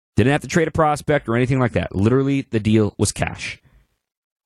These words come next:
Owen Miller has been an honorable mention this season. We've already talked about Jesse Winker. We've talked about Rowdy Tellez.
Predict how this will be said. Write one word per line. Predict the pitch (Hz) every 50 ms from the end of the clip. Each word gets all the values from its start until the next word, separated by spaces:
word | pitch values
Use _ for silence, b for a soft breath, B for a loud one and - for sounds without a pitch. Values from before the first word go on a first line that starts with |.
| _ _ _ _ _ _ - -
Owen | 131 147 143 139
Miller | 139 135 135 123
has | 113 117 107 98
been | 110 117 113 110 107 - -
an | 113 113
honorable | 113 131 131 131 123 117 107
mention | 107 107 107 95 - 90 85 85 90 _ _ _ _ _ _ _ _ _ -
this | 104 104 98 -
season. | - - 82 85 87
We've | 92 92 113
already | 139 165 151
talked | - 165 151 147
about | 139 143 131 110
Jesse | 123 123 - - 110
Winker. | 107 107 98 - 104 98 95 b b b b b b b -
We've | - -
talked | - 123 123 -
about | - 113 113 113 98
Rowdy | 104 104 101 98 92
Tellez. | - 87 90 87 78 69 - - - -